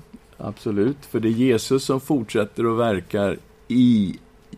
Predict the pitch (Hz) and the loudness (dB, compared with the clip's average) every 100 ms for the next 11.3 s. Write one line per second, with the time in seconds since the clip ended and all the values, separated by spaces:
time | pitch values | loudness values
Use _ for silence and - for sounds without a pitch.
0 | - _ - 101 101 95 90 80 - 165 | -20 _ -6 0 0 0 -2 -4 -2 0
1 | 202 - 196 208 202 175 165 151 98 90 | 0 0 2 4 4 2 2 2 2 0
2 | 85 85 101 120 123 120 95 80 64 90 | -2 -4 -2 2 2 2 0 -2 -6 -10
3 | - - - 113 120 117 110 110 - - | -14 -16 -4 0 2 2 0 -2 -8 -8
4 | 131 - 127 113 104 - 104 90 87 - | -8 -8 -10 -10 -10 -8 -6 -6 -8 -12
5 | 90 90 76 - 71 69 - 82 - - | -10 -10 -10 -12 -12 -14 -16 -18 -20 -20
6 | - - - - - - - 120 127 117 | -20 -20 -20 -20 -20 -20 -2 4 4 4
7 | 131 110 117 123 - 113 113 117 113 - | 2 2 2 2 0 -2 0 0 0 -2
8 | 117 110 117 117 107 110 107 104 110 113 | -2 0 -2 -2 -2 -2 -2 -2 -2 -2
9 | 117 107 113 110 - 110 107 110 110 104 | -2 -2 -2 -4 -4 -4 -2 -2 -2 -2
10 | 85 107 120 113 117 117 113 - 110 110 | 0 2 2 2 0 0 0 -2 -4 -2
11 | 107 113 | -2 -4